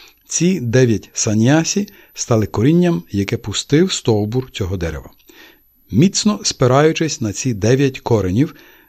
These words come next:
дерево стало непорушним. Пояснення. Парамананда Пурі. Парамананда Пурі належав до родини браманів з області Трігут в Уттар-Прадеші.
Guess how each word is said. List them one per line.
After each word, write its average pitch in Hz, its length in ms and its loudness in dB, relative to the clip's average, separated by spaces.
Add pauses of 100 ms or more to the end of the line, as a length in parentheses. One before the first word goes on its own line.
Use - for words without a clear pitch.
дерево 120 340 0
стало 113 520 -2
непорушним. 98 680 -4 (2750)
Пояснення. - 540 -14 (340)
Парамананда 139 480 2
Пурі. - 280 -14 (540)
Парамананда 95 500 -6
Пурі 214 240 0
належав 165 460 0
до 135 380 2
родини 113 320 0
браманів 143 640 0
з 123 220 -6
області 131 460 -2
Трігут 127 680 -2 (160)
в 101 200 -8 (120)
Уттар-Прадеші. 107 760 -6